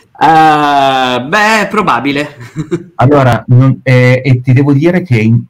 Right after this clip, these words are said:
Speaker 2: non era intenzionale, cioè, eh, non è stata una linea che mi è stata consegnata, non è stata una cosa che sapevamo. Noi sapevamo che, eh, il gioco si chiamava Non è la fine, eh,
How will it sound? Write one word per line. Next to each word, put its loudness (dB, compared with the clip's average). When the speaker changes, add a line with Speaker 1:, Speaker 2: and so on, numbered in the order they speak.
Speaker 2:
non 4
era 0
intenzionale, -6
cioè, -2
eh, -2
non 2
è 0
stata -4
una -2
linea -2
che -6
mi -8
è -6
stata -12
consegnata, -6
non -2
è -2
stata -8
una -6
cosa -6
che -8
sapevamo. -14
Noi -6
sapevamo -4
che, -10
eh, -10
il -4
gioco -2
si -4
chiamava -2
Non -4
è -4
la -8
fine, -6
eh, -2